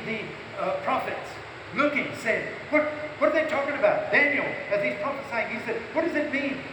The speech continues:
People rush to and fro." And, and, and God said, "That's not for you to know. Those people down there, they're gonna read your prophecy. They'll know." Uh, it says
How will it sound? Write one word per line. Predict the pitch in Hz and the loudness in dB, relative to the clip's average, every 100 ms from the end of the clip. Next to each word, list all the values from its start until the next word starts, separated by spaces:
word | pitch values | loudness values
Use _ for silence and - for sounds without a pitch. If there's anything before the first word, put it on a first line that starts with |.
| - | 0
People | 262 262 240 | 0 2 0
rush | 208 233 - | 0 0 -2
to | 254 | -2
and | 262 - | -2 -2
fro." | - 233 - - - | -2 0 0 -4 0
And, | 202 208 202 214 | 2 2 0 -2
and, | 220 196 - - 165 | 0 -2 -6 -8 -6
and | 160 | 6
God | 214 214 | 6 6
said, | 220 220 | 2 2
"That's | 269 269 | 2 0
not | 269 - | -2 -6
for | |
you | 240 190 | -8 -6
to | 185 | -2
know. | 196 - - - - | -2 -2 -6 -10 -8
Those | 190 202 | -4 -4
people | 220 - 180 | -4 -4 -2
down | 180 180 - | -2 -2 0
there, | 175 - - | 0 0 -2
they're | 180 190 | 0 0
gonna | 175 165 | -2 -2
read | 180 175 | -2 -2
your | 170 | -4
prophecy. | 165 185 180 - 151 135 - - | -2 -2 -2 -6 -8 -8 -10 -6
They'll | 170 190 139 | 2 2 2
know." | 151 - - - - - | 0 -4 -6 -10 -12 -6
Uh, | - - | 0 2
it | 208 - | 2 0
says | 247 | 0